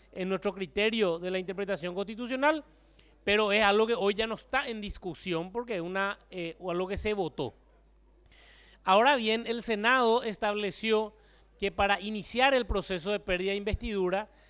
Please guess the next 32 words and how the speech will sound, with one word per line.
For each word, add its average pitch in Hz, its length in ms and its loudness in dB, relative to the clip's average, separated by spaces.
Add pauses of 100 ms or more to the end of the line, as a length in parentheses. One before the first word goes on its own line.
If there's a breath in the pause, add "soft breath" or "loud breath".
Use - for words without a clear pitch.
(200 soft breath)
se - 180 -4
necesita 208 760 -2
un 233 240 -6
cuarto 233 500 4
de 214 80 2
los 202 140 -2
miembros 180 360 -2
de 196 60 0
la 190 120 0
Cámara 175 340 -2
que 190 100 -10
suscriban. 180 580 -6 (880 soft breath)
Eso, 226 600 0 (260)
eh, 180 360 -4
nos 202 160 0
parece 185 420 2
a 214 40 -2
nosotros 185 680 -4 (280 soft breath)
que 185 140 -4
lo 190 220 -2
que 190 220 -6
hace 196 280 -2
nuevamente 214 1040 -2
es 190 180 -6
intentar 190 680 -4
burlar, 202 760 0 (200)
eh, 175 340 -6
que 185 120 -8
se 175 120 -2
hagan 180 220 2
estos 170 200 -4
procesos, 196 600 -4